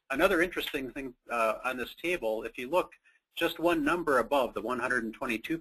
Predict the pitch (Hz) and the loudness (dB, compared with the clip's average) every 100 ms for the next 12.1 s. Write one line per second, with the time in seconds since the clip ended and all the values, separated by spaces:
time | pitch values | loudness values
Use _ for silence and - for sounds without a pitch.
0 | - 123 104 110 107 104 107 107 147 160 | -2 -2 0 0 0 -2 -6 2 6 6
1 | 127 - 117 110 113 113 113 - _ _ | 4 -4 -6 -6 -2 -2 -2 -6 _ _
2 | _ - 143 - 180 175 151 127 - 208 | _ -4 -4 -2 -2 0 -2 -4 0 0
3 | 170 120 110 - 131 135 131 143 - 165 | 4 4 2 0 -6 -6 -8 -10 -4 -2
4 | 139 135 117 - 143 123 - 151 127 107 | 0 0 -2 -4 -4 -4 -2 0 0 -4
5 | - 113 117 127 117 107 123 110 - 127 | -2 -2 0 -4 -2 2 4 4 2 0
6 | 139 - - _ - - _ _ 147 156 | 0 -2 -12 _ -20 -20 _ _ -2 -2
7 | - - 226 180 160 175 - 101 98 113 | -2 -4 -2 2 2 2 0 -4 -6 -8
8 | - _ _ - 113 113 113 113 127 147 | -12 _ _ -8 -4 -2 -4 -6 -8 -8
9 | - 180 135 113 - - 127 - 120 107 | -4 -6 -6 -12 -10 -8 -8 -6 -6 -8
10 | 117 113 - - 156 151 131 120 127 120 | -10 -12 -16 -6 -4 -4 -6 -6 -2 -2
11 | 110 127 117 110 127 123 - 104 - 110 | -4 -6 -6 -6 -4 -4 -4 -10 0 0